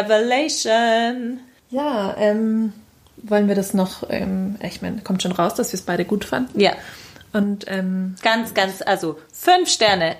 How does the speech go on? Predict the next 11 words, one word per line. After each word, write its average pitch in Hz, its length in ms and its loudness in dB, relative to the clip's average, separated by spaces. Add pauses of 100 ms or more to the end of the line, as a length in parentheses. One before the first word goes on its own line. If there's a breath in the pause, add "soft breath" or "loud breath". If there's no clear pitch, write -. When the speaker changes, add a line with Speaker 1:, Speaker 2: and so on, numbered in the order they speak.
Speaker 1:
Ich 196 480 4
heute 185 360 0 (140)
alles, 175 440 0
Speaker 2:
Du 285 80 -2
Speaker 1:
also 339 160 2
Speaker 2:
ballerst 285 320 2
Speaker 1:
alles, 196 160 2
Speaker 2:
heute 262 100 -6
die 185 100 0
Speaker 1:
ja. 180 100 6
Speaker 2:
fünf. 214 120 -2